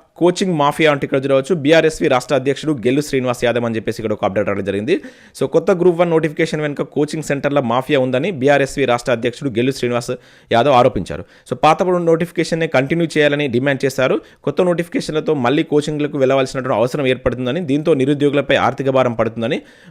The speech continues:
గ్రూప్ టూ ఎగ్జామ్స్ కూడా వెంటనే నిర్వహించాలని కోరారు. So, తెలంగాణ భవన్లో నిన్న ఇతను, ఆ, మీడియాతో మాట్లాడుతూ, so, ఇటువంటి వ్యాఖ్యలు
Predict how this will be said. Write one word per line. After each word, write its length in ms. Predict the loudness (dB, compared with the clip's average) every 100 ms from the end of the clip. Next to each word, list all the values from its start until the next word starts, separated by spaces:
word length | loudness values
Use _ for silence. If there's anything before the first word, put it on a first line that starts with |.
| 0
గ్రూప్ 200 | 0 4
టూ 80 | 4
ఎగ్జామ్స్ 360 | 4 0 -2
కూడా 180 | -2 0
వెంటనే 340 | 2 2 2 2
నిర్వహించాలని 640 | 2 0 0 0 0 0
కోరారు. 320 | 0 2 2
So, 140 | 0 -2
తెలంగాణ 340 | 0 0 0
భవన్లో 320 | 2 2 0
నిన్న 280 | -2 -4 -6 -10 -16 -8
ఇతను, 300 | -4 -2 -4 -10 _ -6
ఆ, 120 | -4
మీడియాతో 420 | -2 0 2 2 0
మాట్లాడుతూ, 440 | 0 0 -2 -4 -4
so, 80 | -4
ఇటువంటి 260 | -2 -2
వ్యాఖ్యలు 320 | -2 -2 -4